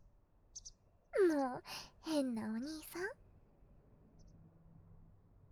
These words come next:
ところでこれ、何を聴いてたんです？今流行りの曲とか？<laughs>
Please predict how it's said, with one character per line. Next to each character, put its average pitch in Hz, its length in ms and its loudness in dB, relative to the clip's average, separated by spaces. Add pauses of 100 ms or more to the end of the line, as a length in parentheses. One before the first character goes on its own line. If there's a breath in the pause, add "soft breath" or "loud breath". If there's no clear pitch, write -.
(100)
と - 80 -8
こ 349 180 2
ろ 494 60 4 (160)
で 349 100 8
こ 233 180 -2
れ、 220 100 0 (600 loud breath)
何 359 300 8
を 254 60 8
聴 285 140 -2
い 269 80 -2
て 302 100 -2
た 254 100 -2
ん 226 80 -4
で 226 80 -8
す？ - 160 -4 (1900)
今 381 200 10 (200)
流 240 60 4
行 285 120 8
り 294 100 0
の 311 120 -6
曲 - 380 -10 (640)
と 415 100 -10
か？ - 160 -10 (1400)
<laughs> 392 220 -2